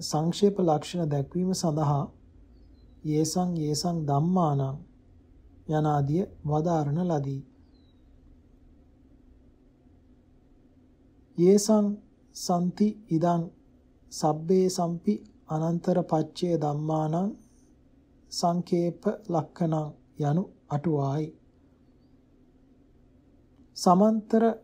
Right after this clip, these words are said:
ප්‍රත්‍ය නිර්දේශය, අනන්තර ප්‍රත්‍ය නිර්දේශය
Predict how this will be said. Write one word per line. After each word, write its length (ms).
ප්‍රත්‍ය 420
නිර්දේශය, 720
අනන්තර 540
ප්‍රත්‍ය 420
නිර්දේශය 680